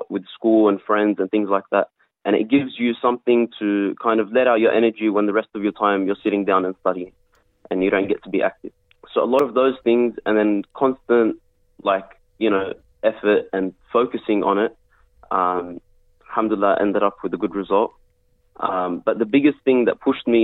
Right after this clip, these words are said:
in, in when it comes to academics was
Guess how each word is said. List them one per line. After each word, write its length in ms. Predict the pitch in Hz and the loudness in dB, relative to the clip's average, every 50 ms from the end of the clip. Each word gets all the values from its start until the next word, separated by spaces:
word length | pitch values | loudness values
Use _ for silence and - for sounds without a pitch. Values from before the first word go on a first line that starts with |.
| 101 95 | 4 2
in, 80 | 101 104 98 _ _ - 101 | 0 -2 -6 _ _ -6 -4
in 220 | 98 101 95 92 | -4 -2 -2 0
when 120 | 101 107 - | 0 0 0
it 40 | - - | -2 -2
comes 140 | 117 113 110 - - - | -4 -4 -4 -6 -12 -12
to 80 | - 95 95 85 - - - | -8 -6 -4 -4 -4 -4 -6
academics 520 | - - 104 104 117 117 117 110 - - - _ _ _ _ _ _ _ - | -6 -4 -2 0 2 2 2 0 -2 -6 -18 _ _ _ _ _ _ _ -6
was 460 | - 98 98 98 98 95 92 92 87 | -2 0 2 2 2 2 0 -2 -4